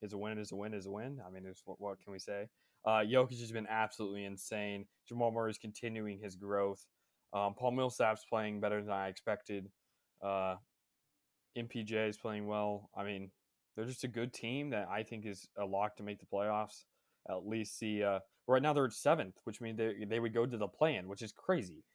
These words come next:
Even though they're fifteen and eleven, which would put them at, at the four seed in the East, is they, they're, they may not even make the, the playoffs after the play-in. So I guess we'll find out. What do you think?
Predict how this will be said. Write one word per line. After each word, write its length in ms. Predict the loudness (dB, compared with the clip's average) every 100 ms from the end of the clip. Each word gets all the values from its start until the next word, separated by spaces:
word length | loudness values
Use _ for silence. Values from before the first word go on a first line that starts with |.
| _ -4
Even 200 | 2 4
though 100 | 6
they're 100 | 4
fifteen 500 | 4 0 0 0 -2
and 100 | 2
eleven, 400 | 4 4 2 -6 -18 _ _ -4
which 200 | -2 -2
would 100 | -4
put 160 | -2
them 260 | 0 0 -4 _ _
at, 220 | 0 0 2
at 160 | -2
the 140 | 0 -4 -4 0
four 220 | 6 6
seed 240 | 4 0 0
in 100 | 0
the 180 | 0 -2
East, 480 | -2 -6 -14 -16 _ _ _ _ -4
is 360 | -2 -2 -6 -10 -2
they, 220 | 0 2
they're, 320 | 2 4 2 -2 _ _
they 100 | -4
may 160 | 0 2
not 160 | 2
even 200 | 2 0
make 200 | 0 -2
the, 120 | -2 -6 _ _ -2
the 160 | -2 -2 _ _ 4
playoffs 480 | 6 8 4 2 0
after 240 | 0 0
the 80 | -4
play-in. 480 | -2 -4 -4 -10 -16
So 260 | -6 0
I 60 | 0
guess 160 | 0 -4
we'll 80 |
find 240 | -4 -4 2
out. 240 | 2 0 -8 _
What 100 | -6
do 60 | -6
you 60 |
think? 220 | -4 -8